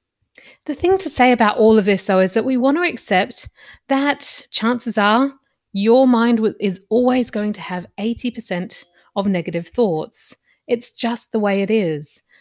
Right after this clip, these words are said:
So accept that they're going to be there. You are human and you've got a normal human brain. So we don't want to fight this, because when we start fighting this,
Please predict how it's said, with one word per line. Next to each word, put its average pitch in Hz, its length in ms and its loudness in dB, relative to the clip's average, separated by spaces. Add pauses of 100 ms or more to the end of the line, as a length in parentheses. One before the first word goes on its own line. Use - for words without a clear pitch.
(120)
So 285 140 -2
accept - 600 -4
that 240 140 -2
they're 202 180 0
going 190 280 0
to 196 100 -8
be 202 220 -2
there. 139 380 -4 (180)
You 214 180 2
are 254 220 4
human 220 580 2 (440)
and 196 120 2
you've 220 160 2
got 196 140 -2
a 190 80 0
normal 202 540 0
human 214 500 -2
brain. 170 640 -2 (440)
So - 140 -2
we 320 160 4
don't 339 280 2
want 339 140 -2
to 320 40 2
fight 202 400 -2
this, 160 360 -6
because 233 340 -4
when 277 200 2
we 339 120 0
start 302 340 -2
fighting 214 520 0
this, 277 320 0